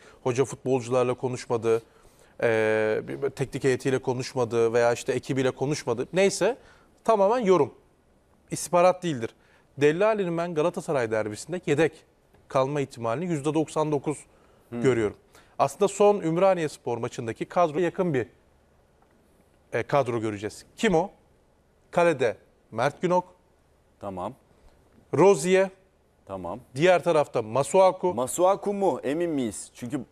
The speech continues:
Speaker 2: basın toplantısında biraz Masuaku'yu eleştirdi. Beklediğimin altında kaldı diye.
Speaker 1: Umut'u oynatacaktır ama şimdi değil bence.
Speaker 2: Ha, tamam.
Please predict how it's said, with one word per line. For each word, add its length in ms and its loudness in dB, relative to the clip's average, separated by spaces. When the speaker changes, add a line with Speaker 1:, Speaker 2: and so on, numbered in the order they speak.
Speaker 2:
basın 280 0
toplantısında 640 -2
biraz 220 2
Masuaku'yu 640 -2
eleştirdi. 680 -4
Beklediğimin 760 -6
altında 460 0
kaldı 400 0
diye. 300 0
Speaker 1:
Umut'u 640 4
oynatacaktır 640 2
ama 180 4
şimdi 300 -2
değil 200 -2
bence. 280 0
Speaker 2:
Ha, 180 -2
tamam. 300 -4